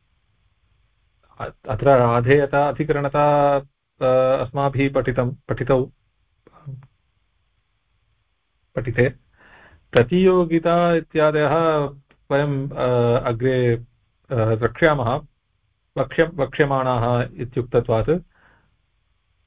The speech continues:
साकाङ्क्षाः स-, ससम्बन्धिकाः पदार्थाः, ते सर्वे साकाङ्क्षाः पदार्थाः अथवा ससम्बन्धिकाः पदार्थाः। कोऽर्थः?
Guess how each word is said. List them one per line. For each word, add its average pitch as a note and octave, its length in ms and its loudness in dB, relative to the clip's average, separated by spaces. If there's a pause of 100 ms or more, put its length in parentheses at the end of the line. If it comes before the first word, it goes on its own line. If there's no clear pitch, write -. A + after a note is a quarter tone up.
(320)
साकाङ्क्षाः E3 1300 2 (220)
स-, B2 140 -6 (120)
ससम्बन्धिकाः D#3+ 960 2
पदार्थाः, A#2+ 680 0 (160)
ते A#2 120 2
सर्वे C#3 500 2 (140)
साकाङ्क्षाः D#3 1120 0
पदार्थाः C3 920 -2
अथवा E3 400 0 (180)
ससम्बन्धिकाः D3+ 1000 0
पदार्थाः। A#2 840 2 (1700)
कोऽर्थः? B2+ 640 2